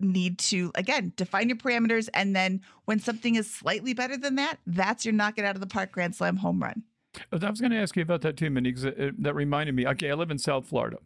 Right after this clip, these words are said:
Speaker 2: Um, this is a very, very hot real estate market, or was, you know, I mean, every-, like everything else, it's starting to chill a little bit now. But anyway, point is, I just,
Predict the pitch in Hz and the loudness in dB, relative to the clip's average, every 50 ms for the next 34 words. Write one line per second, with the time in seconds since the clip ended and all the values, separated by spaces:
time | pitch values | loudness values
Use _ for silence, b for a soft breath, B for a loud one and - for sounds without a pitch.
0 | _ b b b b b _ - 127 127 123 127 135 147 143 - 160 123 120 123 | _ b b b b b _ -2 0 2 2 2 0 0 -2 -2 -2 -2 0 2
1 | 143 151 143 139 131 127 127 120 117 117 127 - - 131 117 113 107 - 135 135 | 2 2 2 2 0 0 0 0 2 0 0 -2 -2 -4 -6 -6 -4 -4 -6 -4
2 | - 117 113 117 - 131 131 139 143 143 165 156 113 123 131 139 - - 131 123 | -4 -4 -6 -4 -4 -2 0 2 4 4 4 2 2 -2 -8 -8 -4 -2 -2 0
3 | 110 110 110 113 110 113 110 120 127 110 107 113 110 117 117 110 110 110 107 110 | 0 0 0 0 2 0 0 -2 -2 -2 -2 -2 -2 -2 -2 -2 0 0 0 -2
4 | 110 - - - - - 113 107 110 107 - 110 113 117 123 - - 131 120 113 | -4 -6 -10 -8 -4 -2 -2 -2 -2 -4 -4 -6 -6 -6 -6 -4 -4 -2 -2 0
5 | 110 107 107 104 110 113 113 - 120 120 113 113 - - 113 B B B B B | 0 -2 -2 -2 -2 -4 -2 -2 -2 -2 -2 -2 -4 -4 -4 B B B B B
6 | B - 160 170 156 135 127 120 - 160 151 139 135 139 131 113 - B B B | B -2 0 2 2 0 0 0 0 0 0 2 2 2 0 0 -4 B B B
7 | B - - 143 160 - 147 160 202 - | B -2 0 0 0 0 0 -2 -2 -2